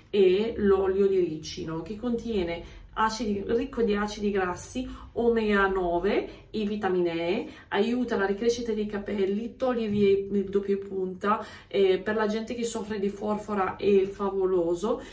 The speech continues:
e soprattutto super mega, eh, fortificante per i capelli, che siano ricci, che siano fini, che siano grassi, che siano,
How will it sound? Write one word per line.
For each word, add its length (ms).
e 160
soprattutto 760
super 680
mega, 640
eh, 800
fortificante 1120
per 220
i 80
capelli, 420
che 120
siano 280
ricci, 380
che 60
siano 300
fini, 560
che 80
siano 380
grassi, 480
che 80
siano, 480